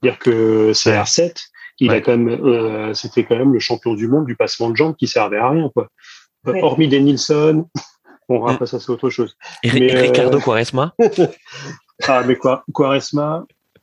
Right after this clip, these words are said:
Speaker 1: et vu, et vu qu'il est avec ses caresses de l'extérieur du pied qui finissent en
Speaker 3: Oh.
Speaker 1: lucarne opposée,
Speaker 3: Oh.
Speaker 1: euh, rien que ça, je, j'en, j'en ba-, j'en bave. Mais, euh, <laughs> et le mec, je pense qu'à quarante ans, il est encore capable d'en faire, hein,
Speaker 2: Et
Speaker 1: Quaresma.
Speaker 2: Arnaud,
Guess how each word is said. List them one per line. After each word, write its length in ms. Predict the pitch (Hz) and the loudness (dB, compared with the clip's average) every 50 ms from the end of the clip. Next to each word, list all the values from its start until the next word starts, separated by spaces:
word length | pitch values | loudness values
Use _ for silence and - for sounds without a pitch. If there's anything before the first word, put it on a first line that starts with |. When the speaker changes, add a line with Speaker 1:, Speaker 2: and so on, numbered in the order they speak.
| _ - | _ -4
Speaker 1:
et 80 | 143 123 | -4 0
vu, 180 | 113 139 143 - _ - | 0 0 -2 -2 _ -4
et 120 | 175 143 123 | -2 -2 -2
vu 120 | 120 135 - | -2 -4 -4
qu'il 200 | - 131 120 120 | -2 -2 -2 -2
est 220 | 117 113 113 123 | -2 -2 -4 -2
avec 280 | - 127 117 120 117 - | -2 0 2 0 0 0
ses 180 | - - 123 | -2 -2 -2
caresses 640 | - - - 151 139 139 147 143 135 - - - - | -2 0 0 2 2 2 2 2 0 -2 -6 -4 -2
de 80 | 120 117 | 0 0
l'extérieur 500 | 123 131 - - - 131 131 135 131 120 | 0 0 -2 -4 -6 -4 -2 -2 -2 -2
du 120 | 127 127 | -2 -4
pied 180 | - - 139 127 | -2 -2 -4 -4
qui 140 | - - 101 | -4 -8 -16
finissent 340 | - - 135 139 139 - - | -4 0 2 2 2 0 -2
en 60 | 117 113 | -2 -2
Speaker 3:
Oh. 40 | |
Speaker 1:
lucarne 320 | 113 131 95 - 131 127 135 | 0 0 0 0 2 2 2
opposée, 580 | 131 - - 135 123 107 113 117 117 127 151 - _ _ _ _ _ _ _ _ - | 0 0 0 -2 -2 0 -2 -2 -2 -4 -6 -8 _ _ _ _ _ _ _ _ -20
Speaker 3:
Oh. 40 | - 80 - - - _ - | -18 -18 -18 -18 -18 _ -14
Speaker 1:
euh, 120 | 147 127 120 - - | -14 -14 -14 -8 -2
rien 260 | 147 139 143 147 147 | 2 2 4 4 2
que 60 | 139 | 2
ça, 240 | - 156 151 151 151 | 2 2 2 2 2
je, 580 | 131 127 120 120 117 117 113 113 110 110 113 110 120 | 2 2 2 0 0 0 -2 -4 -6 -8 -8 -6 -4
j'en, 300 | 113 110 120 117 117 127 | -4 -2 -2 -4 -4 -6
j'en 140 | 120 120 113 | -6 -6 -4
ba-, 220 | 104 113 117 117 120 | -4 -4 -6 -6 -6
j'en 200 | 117 104 131 131 | -4 -2 0 2
bave. 200 | 123 117 107 98 - _ _ _ _ _ - - - - - - _ 139 | 2 2 0 -2 -4 _ _ _ _ _ -18 -16 -16 -16 -16 -6 _ 2
Mais, 260 | 131 127 131 131 131 | 2 4 4 6 6
euh, 520 | 131 131 127 127 127 123 123 123 123 123 131 | 6 6 6 6 6 4 4 4 4 2 2
<laughs> 880 | - - - 127 - _ - - - - - - - - - - - | 0 -4 -6 -8 -8 _ -10 -10 -10 -10 -16 -20 -20 -20 -20 -12 -4
et 80 | - 135 | -2 0
le 100 | 123 127 131 | 2 2 2
mec, 160 | 143 151 147 - | 2 2 2 0
je 160 | 135 123 - - | -2 -2 -2 -6
pense 160 | 147 - - | -8 -4 -4
qu'à 80 | 131 | -4
quarante 360 | 113 - 135 120 127 127 - 147 | -2 -2 0 0 0 -2 -2 -2
ans, 120 | 147 147 | -2 -2
il 80 | 127 120 | 0 -2
est 40 | |
encore 280 | 117 113 110 135 123 - | -2 0 -2 -2 -2 0
capable 320 | - 123 120 - 123 117 | -2 -2 -2 -4 -4 -4
d'en 100 | 117 120 | -4 -4
faire, 240 | 120 - - 113 107 | -4 -6 -10 -12 -12
hein, 160 | 101 104 113 107 104 98 - - | -12 -12 -14 -16 -16 -18 -8 -4
Speaker 2:
Et 60 | 113 | -4
Speaker 1:
Quaresma. 180 | 117 104 101 127 | -2 -2 0 0
Speaker 2:
Arnaud, 320 | 131 139 156 160 117 104 | 2 2 2 2 0 -2